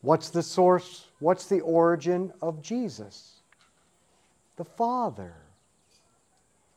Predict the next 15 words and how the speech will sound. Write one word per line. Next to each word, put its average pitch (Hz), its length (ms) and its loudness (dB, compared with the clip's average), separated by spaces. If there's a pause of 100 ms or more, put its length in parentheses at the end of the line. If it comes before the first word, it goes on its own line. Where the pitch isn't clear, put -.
(440)
Jesus 226 580 4
has 226 180 -2
come 170 400 2
to 196 200 2
illuminate 165 920 0
the 214 100 -10
Father. 196 680 -4 (1300)
He's 214 240 2
come 254 380 6
to - 160 -8
show 247 380 10
us 226 420 8
the 196 200 4
loving 226 600 6 (400)
fatherhood 196 1000 2